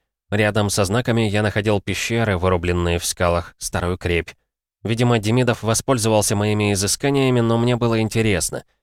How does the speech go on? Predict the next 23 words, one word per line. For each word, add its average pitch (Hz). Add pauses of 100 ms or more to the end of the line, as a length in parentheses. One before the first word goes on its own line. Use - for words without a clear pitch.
(160)
Почему 120
не 120
выбрал 127
самые 110
хорошие 98
залежи? 82 (360)
Или 92
запамятовал, 82
что -
я 80
ему 76
сказал, 82 (140)
или 92
намеренно 117
не 104
сообщал 98
о 87
них 90
своим 85
мастерам, 82
или 76
приберегал 78
напоследок? 82